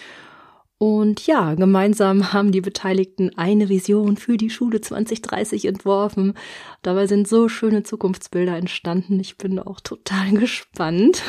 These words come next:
was hier jetzt in Nordrhein-Westfalen dazu auch weiter auf den Weg gebracht wird und ja, um Schule weiterzudenken und voranzubringen. Und in dieser Woche war ich auch in Duisburg unterwegs im Landschaftspark. Da war ich bei einer Veranstaltung mit dem A D H,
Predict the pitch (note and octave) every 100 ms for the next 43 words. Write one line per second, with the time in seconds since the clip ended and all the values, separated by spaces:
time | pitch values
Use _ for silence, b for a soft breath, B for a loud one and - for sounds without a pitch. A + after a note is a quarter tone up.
0 | A#3 A#3+ G#3+ G3+ - G#3 G3+ G3 - G3
1 | G3 - F#3+ F3+ F#3 - F3 F3+ G3+ F#3+
2 | F#3+ - F#3 - F#3 F#3+ F#3+ F3+ - F#3
3 | F3+ F#3 G#3 G#3 G3 - E3 - - F#3
4 | F#3 - E3+ F3+ F3 - B B B B
5 | F#3 F3 F#3 - A#3+ A3 G3 F#3+ - F#3
6 | A3+ G#3+ G3+ F#3 F3 E3+ F3 F3 F#3+ G#3
7 | F#3 F3 - _ - - F3 G3+ A3 G3
8 | E3+ D#3 D#3+ F3+ A3 B B B B B
9 | B - G#3+ G#3+ G#3+ G3+ - A3 B3+ A3
10 | A3+ A3+ A3 G#3+ A3 G3 G3 G3+ - F#3+
11 | F#3+ G3 F#3+ - F#3 F3 E3+ - D#4 E4+
12 | - B3 A3 A3 A3 G3 G3 G3 - F#3
13 | F#3 G#3 A3+ G3+ - - - F#3+ F#3+ F#3+
14 | - F3+ F3 F3 F3 - F3+ F#3 - -
15 | F3 - F3 F#3 F3 F3 F3+ F3 F3 F3
16 | F3 - A3+ A#3+